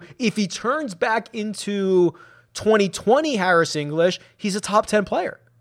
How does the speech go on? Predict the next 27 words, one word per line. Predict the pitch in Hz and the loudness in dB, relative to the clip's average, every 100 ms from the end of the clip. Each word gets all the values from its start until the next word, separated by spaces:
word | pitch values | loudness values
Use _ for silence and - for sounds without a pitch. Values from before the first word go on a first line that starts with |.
| _ _ | _ _
That, | 175 233 - 175 | 0 0 -4 2
that's | 220 240 - | 4 4 0
what | 277 | -4
we're | 254 | -6
trying | - 247 | -2 -2
to | 214 | 0
get | 185 170 | 0 0
to. | 151 | -2
We're | 147 | -6
trying | - 240 | -2 -2
to | 220 | -2
catch | - - 262 - | -2 0 0 0
English | - 214 202 202 190 - - _ | -4 -2 2 2 0 -8 -20 _
before | 190 - - 233 233 220 | 0 0 -2 0 6 6
he | 190 196 | 6 0
turns | 190 190 160 | -2 -2 4
back | 175 156 | 4 4
into | 165 156 | 0 2
that, | 160 | 2
and | 165 | 2
the | 147 | -2
pricing, | 160 156 156 151 - - _ | 0 0 -2 -8 -12 -20 _
uh, | 160 147 143 | 2 2 2
really | - 160 196 196 185 | -2 4 6 8 6
starts | - 180 160 - | 4 6 6 2
to | - | -4
go | 143 151 147 | 4 6 6